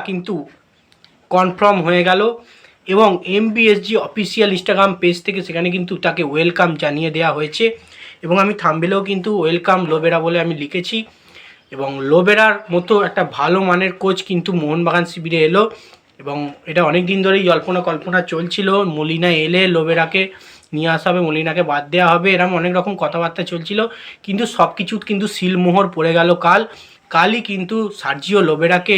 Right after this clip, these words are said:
এমবিএসজি শিবির পুরোপুরি কনফার্ম করলো এবং সার্জিও লোবেরা এমবিএসজি শিবিরের হেড কোচ হিসেবে কিন্তু সাইনিং করে নিল। এবং তোমরা এবার সার্জিও লোবেরাকে দেখতে পাবে মোহনবাগান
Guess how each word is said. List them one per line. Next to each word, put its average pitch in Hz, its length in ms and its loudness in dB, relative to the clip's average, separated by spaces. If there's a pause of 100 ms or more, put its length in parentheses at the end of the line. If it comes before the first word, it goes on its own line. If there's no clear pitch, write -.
এমবিএসজি 175 520 -2
শিবির 175 340 -4
পুরোপুরি 156 320 -8 (100)
কনফার্ম 165 400 -2
করলো 208 220 0 (400)
এবং 156 120 -2 (100)
সার্জিও 160 460 0
লোবেরা 190 320 4 (500)
এমবিএসজি 196 580 0
শিবিরের 196 340 2 (120)
হেড 170 200 -4 (120)
কোচ 190 160 0 (100)
হিসেবে 175 340 -2
কিন্তু 190 200 -4 (100)
সাইনিং 156 320 0 (100)
করে 151 220 -2
নিল। 135 140 -4 (640)
এবং 202 180 4 (440)
তোমরা 175 260 2 (100)
এবার 180 180 2 (160)
সার্জিও 160 380 -2
লোবেরাকে 151 420 0
দেখতে 143 260 -6
পাবে 160 240 2
মোহনবাগান 151 380 0